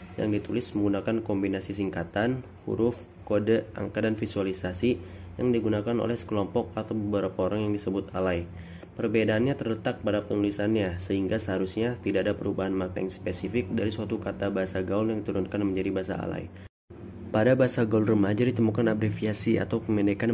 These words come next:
berupa singkatan, akronim, gabungan singkatan dan akronim, serta pemenggalan, menurut Zakia tahun dua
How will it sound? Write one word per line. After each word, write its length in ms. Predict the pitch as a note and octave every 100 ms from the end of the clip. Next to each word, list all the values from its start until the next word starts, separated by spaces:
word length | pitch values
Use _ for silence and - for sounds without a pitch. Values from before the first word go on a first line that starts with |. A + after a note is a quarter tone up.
| A2
berupa 240 | G2+ G2+
singkatan, 640 | G#2+ G2 F#2 - A#2 C3+ B2
akronim, 640 | - A2 G#2+ A#2+ B2+ -
gabungan 320 | G#2+ G#2+ A#2+
singkatan 400 | A#2+ A#2 A2 G2+
dan 80 | G#2
akronim, 480 | G2+ G#2 G2+ A#2+ A#2+
serta 320 | - G2+ A2
pemenggalan, 640 | A2 G2+ G2 F#2+ F#2 F2
menurut 320 | F#2 G2 G2+ F#2+
Zakia 320 | F#2 G#2 G#2+
tahun 240 | F#2+ G2+
dua 100 | F#2+